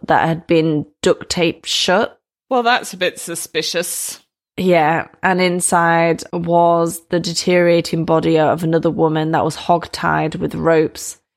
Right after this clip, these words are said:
Speaker 1: She was so decomposed that she couldn't be identified at first glance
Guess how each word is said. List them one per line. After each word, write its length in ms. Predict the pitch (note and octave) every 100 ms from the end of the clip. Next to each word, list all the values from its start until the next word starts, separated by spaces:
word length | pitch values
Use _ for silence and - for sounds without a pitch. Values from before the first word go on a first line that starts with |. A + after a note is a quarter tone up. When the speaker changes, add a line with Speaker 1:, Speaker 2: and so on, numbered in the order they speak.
| _
Speaker 1:
She 400 | - - - D#3+
was 320 | D3+ D#3 D#3
so 200 | - E3+
decomposed 680 | D3+ E3+ E3+ D#3 D3+ E3 D3
that 120 | D3 -
she 640 | - D3+ C#3+ C3+ B2+ - -
couldn't 240 | - C#3+
be 140 | B2+ C#3
identified 640 | C3+ D3+ C#3+ - C3+ C#3
at 80 | -
first 320 | - D3 -
glance 680 | D#3+ D3+ D3+ - - -